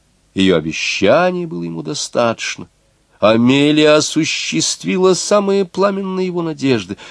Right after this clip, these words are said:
согласившись стать его женой, хотя, не считаясь его нетерпением,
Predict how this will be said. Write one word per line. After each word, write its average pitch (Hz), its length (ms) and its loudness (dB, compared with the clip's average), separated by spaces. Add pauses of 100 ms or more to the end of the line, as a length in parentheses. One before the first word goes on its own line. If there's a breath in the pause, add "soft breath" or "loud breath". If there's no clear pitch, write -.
согласившись 180 1000 0
стать - 440 -4
его 139 260 -2
женой, 120 400 -2 (240 loud breath)
хотя, 107 560 4 (240 loud breath)
не 110 160 2
считаясь 107 800 2
его 101 140 0
нетерпением, 107 800 0